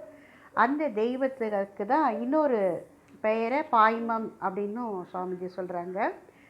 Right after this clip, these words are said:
அந்த பாய்மம் என்ற சொல்ல ஆங்கிலத்திலையும் விஞ்ஞானத்திலையும் ஃப்ளூயிட் என்று உபயோகப்படுத்தியிருக்கிறாங்க. அதாவது இறைநிலை பாய்ம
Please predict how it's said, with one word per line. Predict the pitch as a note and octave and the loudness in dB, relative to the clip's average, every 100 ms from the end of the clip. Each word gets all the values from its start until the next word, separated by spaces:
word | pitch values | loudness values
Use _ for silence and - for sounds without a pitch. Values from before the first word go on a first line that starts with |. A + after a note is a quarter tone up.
| - - - | -20 -20 -8
அந்த | A#3+ A#3 | -4 -4
பாய்மம் | A#3 B3 C#4 D4+ D#4+ C#4+ | 4 6 6 4 0 -2
என்ற | A#3 A3 | -2 -4
சொல்ல | A3 A3 G#3+ A#3 C#4+ F4+ G#3 | -4 -4 -2 0 -2 0 4
ஆங்கிலத்திலையும் | G#3 C4 C4 B3+ A#3 G#3+ A3+ B3 B3+ D4+ G#3+ | 4 4 0 -2 -2 -4 -4 -4 -4 -6 -6
விஞ்ஞானத்திலையும் | G#3+ A#3 A3+ A3 - G3+ G#3+ B3 | -6 -4 -2 -4 -6 -8 -6 -8
ஃப்ளூயிட் | B3 C4 C#4+ C#4+ C#4 A#3 | -6 -4 -2 0 0 -2
என்று | G3+ G3 A#3+ G4+ - - - - - | -4 -4 -4 -6 -10 -20 -20 -20 -4
உபயோகப்படுத்தியிருக்கிறாங்க. | B3 B3 C#4+ C#4 C4+ A3 F#3+ F#3 F3+ F#3 F#3 F#3 E3 F3+ E3+ E3 F#3 - - - _ _ _ _ _ | 2 6 8 6 4 2 2 -2 -2 -4 -2 -6 -4 -4 -4 -6 -8 -8 -14 -20 _ _ _ _ _
அதாவது | G3+ G#3+ B3 F#4+ G#3+ | -2 0 2 0 -2
இறைநிலை | G#3+ B3 B3 A3+ B3+ C4+ | 0 0 0 -2 -2 0
பாய்ம | G#3+ G3+ A3+ A#3 | 4 4 4 0